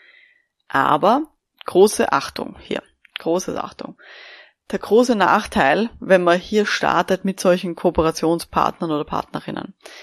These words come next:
Es kann sein, dass man dann nie wirklich unabhängig wird. Und es ist dann vielleicht schwierig, langsam sich auch eigene Kundinnen und Kunden aufzubauen.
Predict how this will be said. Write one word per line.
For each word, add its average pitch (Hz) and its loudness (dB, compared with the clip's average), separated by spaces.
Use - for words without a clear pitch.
Es - -10
kann 208 0
sein, 202 -2
dass - -8
man 185 2
dann 170 0
nie 226 2
wirklich 226 -2
unabhängig 185 -2
wird. 143 -8
Und 175 -4
es 175 -6
ist 180 -8
dann 180 -2
vielleicht 165 -2
schwierig, 214 0
langsam 175 0
sich 196 -4
auch 202 -6
eigene 185 0
Kundinnen 214 -2
und 190 -6
Kunden - -2
aufzubauen. - -6